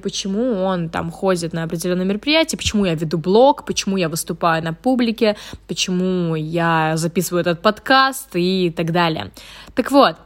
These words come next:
я выявила, что первые два моих приоритетных чувства, эмоции, причины, по которым я двигаюсь,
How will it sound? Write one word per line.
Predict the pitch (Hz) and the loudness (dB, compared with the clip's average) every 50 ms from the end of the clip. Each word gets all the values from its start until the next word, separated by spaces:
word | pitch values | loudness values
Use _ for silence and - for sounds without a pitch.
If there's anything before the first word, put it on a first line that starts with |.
| _ _ - | _ _ -6
я | - 196 190 226 240 262 277 285 262 - - - - | -6 -4 2 4 6 6 6 6 4 2 0 -8 -10
выявила, | - 190 196 240 294 339 339 277 233 190 180 175 - - - - _ _ | -8 -4 0 2 4 4 4 4 4 2 2 0 -2 -8 -12 -18 _ _
что | - - - - - 233 226 233 226 226 226 226 196 - - _ _ _ _ _ - _ _ - | -8 -8 -6 0 4 6 6 8 8 8 6 6 4 2 -6 _ _ _ _ _ -20 _ _ -2
первые | - 240 247 240 214 175 175 170 165 | 2 4 4 4 4 0 -2 -4 -4
два | 170 165 185 208 202 190 170 165 | -4 0 2 4 4 4 4 2
моих | 165 170 185 190 180 170 - | -2 -2 -2 -2 -2 -4 -8
приоритетных | - - - 185 185 190 208 202 - - 226 214 208 - 160 156 175 - - _ _ _ _ _ _ _ _ _ _ _ _ _ _ _ - | -8 -2 0 2 2 2 2 0 0 0 2 0 0 0 -8 -10 -10 -12 -18 _ _ _ _ _ _ _ _ _ _ _ _ _ _ _ -10
чувства, | - - 240 202 185 - - - 226 233 254 320 349 - _ _ - | -4 -2 -2 -2 -2 -4 -6 0 2 2 2 2 0 -10 _ _ -2
эмоции, | - 240 240 233 214 185 170 170 - - - 233 240 277 330 339 _ - _ - - - - - - - - _ _ - | 0 2 2 4 2 2 0 -2 -4 -4 -2 -2 -2 -2 -6 -10 _ -20 _ -20 -20 -20 -20 -20 -20 -20 -20 _ _ -6
причины, | - 220 226 - - - 214 185 170 170 180 - - _ _ _ _ _ _ _ _ _ _ _ _ _ - | -2 -2 0 2 0 0 0 -2 -4 -6 -6 -8 -12 _ _ _ _ _ _ _ _ _ _ _ _ _ -6
по | 202 | -2
которым | - 240 214 240 226 226 214 | 0 2 4 4 4 4 4
я | 208 202 | 2 2
двигаюсь, | 190 185 220 277 302 330 262 190 185 - - - | 0 0 -2 -2 0 2 0 0 0 -2 -8 -10